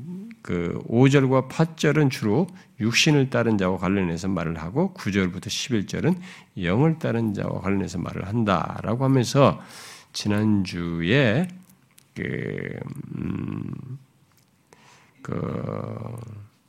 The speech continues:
율법의 요구가 이루어지는 영을 따른 자, 곧 그리스도인에 대해서 말한 내용 중에 구 절을 이렇게 살폈습니다.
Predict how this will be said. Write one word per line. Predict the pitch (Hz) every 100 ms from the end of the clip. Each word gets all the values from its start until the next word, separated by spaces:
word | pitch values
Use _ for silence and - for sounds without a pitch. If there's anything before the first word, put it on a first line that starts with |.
| _
율법의 | 120 135 135 160 156 123
요구가 | 117 127 135
이루어지는 | 107 107 113 110 98 95 131 90 69 104 92
영을 | 92 123 135 131
따른 | 113 95 90 82
자, | - - - _ _ -
곧 | 98 -
그리스도인에 | - 165 165 147 135 120
대해서 | 101 90 107
말한 | 87 82 104 85
내용 | 78 82 87 85
중에 | 85 95 185 180 - - _ _
구 | - - 101
절을 | 107 90 170 180
이렇게 | - 78
살폈습니다. | - 123 123 113 - 82 - -